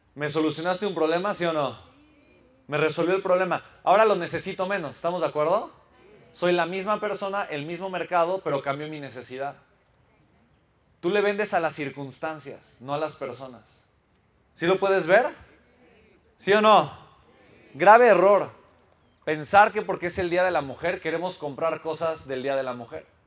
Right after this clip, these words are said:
Ese es un grave error. Es un grave error, ¿estás de acuerdo? Estamos en el Spartans Bootcamp.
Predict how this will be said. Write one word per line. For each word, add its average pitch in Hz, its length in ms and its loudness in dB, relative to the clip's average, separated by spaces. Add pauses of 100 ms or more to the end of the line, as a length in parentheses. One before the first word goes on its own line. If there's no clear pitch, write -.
(1300)
Ese 180 140 -4
es 208 100 -8
un 214 80 -6
grave 190 240 2
error. 185 240 -4 (2750)
Es 175 160 -8
un 233 80 -4
grave 196 240 6
error, 190 340 2
¿estás 175 180 -2
de 180 60 2
acuerdo? 175 500 0 (1500)
Estamos 190 240 0
en 175 100 -4
el 139 120 -4
Spartans 170 640 0
Bootcamp. 139 500 0